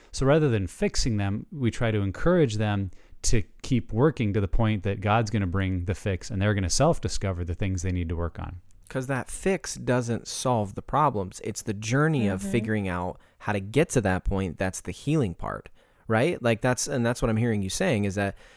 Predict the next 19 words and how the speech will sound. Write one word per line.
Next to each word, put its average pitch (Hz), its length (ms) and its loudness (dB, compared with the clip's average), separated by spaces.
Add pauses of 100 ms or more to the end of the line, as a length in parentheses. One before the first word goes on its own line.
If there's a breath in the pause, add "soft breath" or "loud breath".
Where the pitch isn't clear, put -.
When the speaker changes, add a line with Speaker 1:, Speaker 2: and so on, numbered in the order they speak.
(140 loud breath)
Speaker 2:
if 107 80 0
I 135 100 4
just 117 220 -2
gave 113 300 2
this, 104 380 -2
you 113 120 0
know, 95 140 -2
cookie 131 340 -2
cutter 113 320 2
Christian 104 460 -2
answer, 101 600 0 (280 loud breath)
maybe 165 300 4
it 110 80 4
is 147 220 4
the 123 140 4
right 92 240 0
answer, 110 420 0
but, 101 300 0 (420 soft breath)
uh, - 40 -10